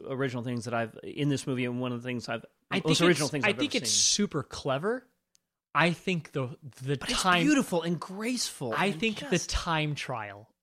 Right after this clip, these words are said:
Speaker 2: is
Speaker 1: Uh-huh.
Speaker 2: the most jaw-dropping sequence in the movie.
Speaker 1: Mm.
Speaker 2: I mean, it's literally, it's
Speaker 1: Any
Speaker 2: it
Speaker 1: movie that has these two sequences
Speaker 2: Yeah.
Speaker 1: in it,
Speaker 2: Yeah.
Speaker 1: it's like the,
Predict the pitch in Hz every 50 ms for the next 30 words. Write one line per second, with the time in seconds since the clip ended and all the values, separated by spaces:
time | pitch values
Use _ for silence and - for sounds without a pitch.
0 | _ _ - 170 151 147 131 151 151 151 151 147 147 135 117 - - - - -
1 | 165 147 139 139 135 123 127 143 135 123 123 - 131 127 - - - 139 120 -
2 | 131 120 - - 131 123 123 127 131 127 123 110 107 107 - - 101 - 160 160
3 | 170 180 170 160 131 - - - _ 180 180 196 214 214 190 165 165 170 165 160
4 | - - _ _ _ _ _ _ _ - - _ _ - _ _ _ _ _ 233
5 | 302 381 359 320 285 277 254 226 226 196 196 170 202 190 180 147 165 190 208 -
6 | - - 202 175 - - 175 175 - - 190 185 185 185 - 180 160 151 160 170
7 | 180 185 175 185 180 180 - - - - 156 151 123 110 - _ - 202 170 156
8 | - - - 151 143 135